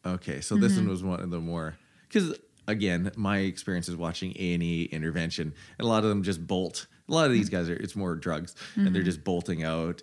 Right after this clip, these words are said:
Speaker 1: and then they had to go find them under a bridge or something like that.
Speaker 2: Right,
Speaker 1: For
Speaker 2: yeah.
Speaker 1: you, you just, you stayed in the hotel.
Speaker 2: Mm-hmm,
Speaker 1: But
Speaker 2: yeah.
Speaker 1: how long do you think it was?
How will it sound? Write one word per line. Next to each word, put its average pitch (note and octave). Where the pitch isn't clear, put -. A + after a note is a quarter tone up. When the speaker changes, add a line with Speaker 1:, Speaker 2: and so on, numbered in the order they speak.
Speaker 1:
and D2+
then D2+
they D#2
had E2+
to -
go E2+
find D#2+
them D2+
under C#2+
a C#2
bridge C#2+
or C#2
something -
like -
that. -
Speaker 2:
Right, -
Speaker 1:
For F#2
Speaker 2:
yeah. F2+
Speaker 1:
you, A2+
you F#2
just, -
you G#2+
stayed G#2
in F2
the F2+
hotel. E2+
Speaker 2:
Mm-hmm, G3
Speaker 1:
But -
Speaker 2:
yeah. A2
Speaker 1:
how A2+
long A2+
do F#2
you F#2+
think F#2+
it E2
was? E2